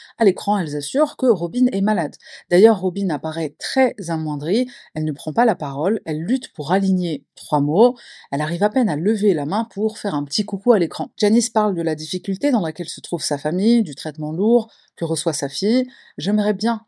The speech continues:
que les gens fassent un peu de recherche avant d'ouvrir leur bouche », dit Janice. Elle va même donner aux médias C B S les documents médicaux, le dossier intégral de sa fille Robin,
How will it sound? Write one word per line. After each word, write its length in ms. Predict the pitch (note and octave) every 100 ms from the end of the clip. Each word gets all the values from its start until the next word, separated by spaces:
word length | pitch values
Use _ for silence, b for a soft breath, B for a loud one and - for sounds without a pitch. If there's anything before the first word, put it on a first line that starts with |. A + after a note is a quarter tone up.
| _
que 100 | E3+
les 140 | E3
gens 160 | D#3+ E3
fassent 260 | G#3+ G#3
un 60 | E3+
peu 140 | E3
de 60 | D3+
recherche 480 | D3 - F3+ - -
avant 200 | E3 F3+
d'ouvrir 380 | D#3 - F#3+
leur 200 | D#3+ D#3
bouche », 360 | D#3+ G#3+ C#4+ - b b -
dit 140 | E3
Janice. 480 | E3 E3+ D#3 - - B B B -
Elle 100 | F3
va 140 | F3+
même 200 | A#3+ E4+
donner 300 | A#3+ A#3+ A3+
aux 100 | -
médias 400 | D#3+ D#3+ D#3 D#3+
C 200 | D3+ -
B 140 | C#3+ D3
S 320 | B3 D4 -
les 120 | F#3 E3+
documents 360 | F#3+ - F#3
médicaux, 520 | D#3 C#3+ C#3+ - D4 D#4 B B
le 100 | E3+
dossier 440 | E3+ F#3+ - D3 -
intégral 640 | G3 F#3 D#3+ D3+ A3+ B3 -
de 160 | D#3+
sa 160 | G3 E3
fille 180 | - D3
Robin, 360 | D3 E3+ C#4+